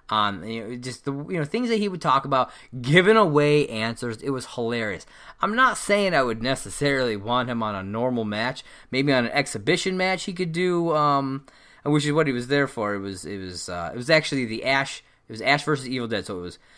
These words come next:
Schnepp and, uh, one of the, the actors from that show, and Whitney and, and one of the other actors from the show. Um, and I, I, I think doing another type of exhibition match, that would be fun to have someone like him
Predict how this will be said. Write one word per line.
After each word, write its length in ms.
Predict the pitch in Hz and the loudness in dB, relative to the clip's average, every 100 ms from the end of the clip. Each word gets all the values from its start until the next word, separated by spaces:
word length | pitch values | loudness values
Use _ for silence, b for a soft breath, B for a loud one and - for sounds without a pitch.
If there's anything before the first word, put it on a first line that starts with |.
| b b | b b
Schnepp 640 | - - 160 165 156 - | -10 -4 -2 -2 -2 -8
and, 540 | 131 127 120 117 113 110 | -8 -4 -2 -4 -4 -4
uh, 340 | 110 104 101 | -2 -2 -4
one 300 | 101 113 135 | -6 -2 -2
of 80 | 127 | 0
the, 220 | 120 113 | 0 -2
the 220 | 107 107 | -4 -6
actors 400 | 120 120 - 117 | -4 -4 -4 -10
from 220 | - 117 107 | -8 -8 -4
that 220 | 110 107 | -4 -4
show, 340 | - 113 107 | -6 -4 -4
and 300 | 101 95 95 | -6 -10 -10
Whitney 360 | 113 135 110 107 | -4 -2 -2 -6
and, 180 | 101 - | -8 -10
and 180 | 101 | -12
one 100 | 101 | -10
of 40 | 95 | -10
the 120 | 95 | -10
other 140 | 90 | -8
actors 380 | 80 85 - 82 | -8 -8 -10 -14
from 120 | - | -14
the 60 | 80 | -14
show. 220 | - 85 - b b b b b | -14 -12 -12 b b b b b
Um, 500 | - 98 85 80 80 87 - - _ _ _ _ _ - - | -8 -6 -6 -10 -14 -18 -20 -20 _ _ _ _ _ -20 -14
and 560 | 113 110 107 104 101 98 | -6 -2 0 0 -4 -8
I, 220 | 95 - - - - | -10 -12 -14 -8 0
I, 280 | 139 - 147 | 0 2 0
I 40 | |
think 240 | 151 185 | 0 -2
doing 260 | 156 175 160 | 2 2 2
another 400 | 135 135 147 147 | 0 4 4 2
type 220 | 147 139 | 0 -2
of 60 | 123 | -2
exhibition 680 | 131 131 104 107 185 - 123 | -4 -4 -6 0 0 0 -2
match, 280 | 101 87 - | -2 -4 -2
that 180 | 110 | 0
would 120 | 120 101 | 0 -2
be 100 | 98 | -8
fun 300 | - 107 95 | -4 -4 -4
to 80 | |
have 200 | 95 92 | -6 -8
someone 300 | - 95 90 | -8 -8 -8
like 160 | 87 85 | -10 -10
him 220 | 92 80 | -10 -12